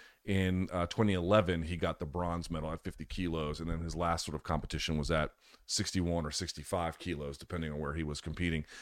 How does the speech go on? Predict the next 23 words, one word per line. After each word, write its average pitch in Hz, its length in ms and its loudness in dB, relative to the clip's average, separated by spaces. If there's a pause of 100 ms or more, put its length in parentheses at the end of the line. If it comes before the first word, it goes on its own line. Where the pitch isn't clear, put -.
(180)
The 117 80 8
dude 147 260 12
is 117 80 8
a 98 80 4
hammer. 87 460 2 (1200)
He's 107 140 4
a 95 60 2
hammer. 87 380 0 (540)
Very 127 300 12
good 131 160 10
wrestling, 117 540 8 (440)
uh, 95 220 6
good 120 320 10
power. 113 640 12 (520)
Uh, 98 200 8
his 120 260 10
opponent 156 640 8 (180)
from, 117 680 10 (120)
um, 98 720 6
not, 117 220 8 (420)
uh, 101 160 4
uh, 92 260 -8 (960)
yes, 120 340 4